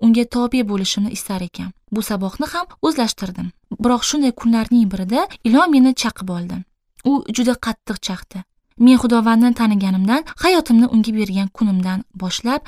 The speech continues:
faqat unga diqqatimni qaratganman. Sahrodagi holatimda ham uni qidirdim, topdim, yo'qotdim, yana topdim, yana yo'qotdim.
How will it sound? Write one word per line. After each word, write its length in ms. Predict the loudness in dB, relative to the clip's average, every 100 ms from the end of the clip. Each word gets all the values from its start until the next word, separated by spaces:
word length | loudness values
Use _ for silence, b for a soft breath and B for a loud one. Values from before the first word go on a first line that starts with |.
| B
faqat 280 | -6 0 0 2
unga 220 | 2 2
diqqatimni 520 | 0 -8 -8 -4 -4 -4
qaratganman. 680 | -8 -10 -12 -10 -10 -8 -12 _ _ -4
Sahrodagi 500 | -2 -2 -2 -2 -6
holatimda 640 | -6 -6 -6 -4 -4 -4
ham 220 | -4 -6 -6 B
uni 220 | 4 4 2
qidirdim, 480 | -4 -6 -6 -8 -10 -4
topdim, 420 | -4 -4 -8 -14 -12 -10
yo'qotdim, 580 | -10 -10 -14 _ -14 -16 _
yana 260 | -4 -4 -2
topdim, 440 | -6 -8 -4 -4 -4 -8
yana 220 | -2 0
yo'qotdim. 520 | -2 -6 -14 -14 -14